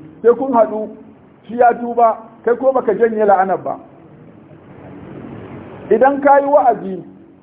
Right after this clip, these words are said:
ka yi kuskure a wa'azinka, in ka gano, to sai ka, sai ka bayyana.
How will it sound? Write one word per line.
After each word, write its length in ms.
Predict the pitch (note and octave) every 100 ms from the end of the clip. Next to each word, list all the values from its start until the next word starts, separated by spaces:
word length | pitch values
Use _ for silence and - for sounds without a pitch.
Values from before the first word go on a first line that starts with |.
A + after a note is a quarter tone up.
| _ _ _ _ _ - -
ka 140 | - A3+
yi 80 | A#3
kuskure 420 | B3+ B3 B3 A#3
a 120 | G#3+ F#3
wa'azinka, 600 | G3 E3+ E3 E3 D#3+ A#2 - -
in 120 | F#3+ G#3
ka 120 | G#3+
gano, 480 | G#3 G#3 G#3 G3+ G3+ -
to 120 | F3+ F#3+
sai 120 | G#3
ka, 100 | F#3 - -
sai 100 | G#3
ka 120 | G3
bayyana. 420 | D#3 D#3 C3+ A#2